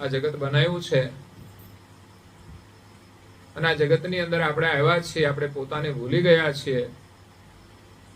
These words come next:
આપણે આ જગતમાં ગમે તે કરીએ, જીવન જીવીને ચાલ્યા જવાના, પણ કોઈ વ્યક્તિ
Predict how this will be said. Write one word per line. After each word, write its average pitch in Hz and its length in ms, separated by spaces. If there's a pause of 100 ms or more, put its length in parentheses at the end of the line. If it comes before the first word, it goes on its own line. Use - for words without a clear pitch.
(440)
આપણે 214 280 (180)
આ 208 80
જગતમાં 247 420
ગમે 196 240
તે 285 160
કરીએ, 262 540 (1800)
જીવન 226 280
જીવીને 226 420
ચાલ્યા 214 420
જવાના, 165 420 (1900)
પણ 190 160
કોઈ 254 300
વ્યક્તિ 247 480